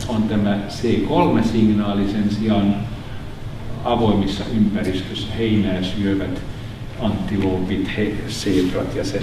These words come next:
semmoiset, niillä on paljon enemmän C neljä. Eli voi olla, voisi ajatella, että tässä nähdään tämmönen, äh, ehkä petojen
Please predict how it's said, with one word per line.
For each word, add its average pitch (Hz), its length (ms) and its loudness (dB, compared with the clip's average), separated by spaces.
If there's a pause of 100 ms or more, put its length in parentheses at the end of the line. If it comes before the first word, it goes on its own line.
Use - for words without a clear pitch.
semmoiset, 90 440 -2 (160)
niillä - 240 2
on - 160 -4 (420)
paljon - 320 4 (100)
enemmän 95 400 -2 (500)
C 98 480 2
neljä. 98 200 2 (440)
Eli 151 220 12
voi 156 260 12
olla, 131 420 8 (180)
voisi 120 380 6
ajatella, 104 580 6 (580)
että - 540 4 (1800)
tässä 120 320 4
nähdään 98 640 6
tämmönen, 92 580 -2 (600)
äh, 98 60 -4 (240)
ehkä - 300 4
petojen 107 640 4